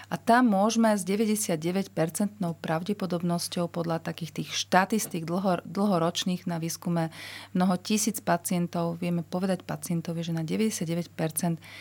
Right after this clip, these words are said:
nebude mať komplikácie, eh, a že prežije dlhé roky v podstate zdravý a po určitej dobe sledovania, približne päť rokov, mm, eh, pacientovi,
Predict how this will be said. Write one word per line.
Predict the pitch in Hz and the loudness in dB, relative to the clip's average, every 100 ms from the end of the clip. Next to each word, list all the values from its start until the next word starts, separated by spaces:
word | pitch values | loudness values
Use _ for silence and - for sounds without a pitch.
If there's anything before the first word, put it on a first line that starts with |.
| - - | -20 0
nebude | 190 208 226 208 | 2 4 4 4
mať | 185 170 - - - - | 4 2 0 -10 -18 -2
komplikácie, | - 180 180 214 214 202 208 220 208 214 | 2 2 2 0 2 0 0 0 2 0
eh, | - - - - 175 175 175 180 175 | -4 -16 -8 0 2 4 4 4 2
a | - 175 170 170 170 170 170 143 139 - | 2 2 2 2 0 0 0 -2 -6 -6
že | - 180 | -4 -4
prežije | - 180 185 185 185 170 170 - - - | 0 4 4 4 4 4 2 -2 -16 -12
dlhé | - 185 196 196 | -2 2 6 6
roky | 170 165 - 180 175 | 6 4 0 0 0
v | - - - | -2 -12 -14
podstate | - - 185 170 | -12 -6 -4 -4
zdravý | 160 165 175 196 208 208 208 | -2 2 4 4 2 2 2
a | 170 | 0
po | - 165 | -2 -2
určitej | 190 202 220 - 175 160 | -2 -2 -2 0 0 2
dobe | 165 170 180 170 - - - | 2 4 4 2 0 -12 -10
sledovania, | - 160 165 190 180 175 170 | -2 0 2 4 4 4 0
približne | 165 165 165 170 175 | -2 -6 -4 -4 -4
päť | 175 160 | -4 -2
rokov, | 156 156 202 180 175 - - - - | -4 -2 0 2 0 -4 -14 -20 -4
mm, | 180 170 | 0 2
eh, | 170 170 165 165 165 156 - | 4 2 2 2 0 -2 0
pacientovi, | 175 175 180 175 175 170 170 175 170 170 165 | 0 2 0 2 2 4 2 2 0 0 -2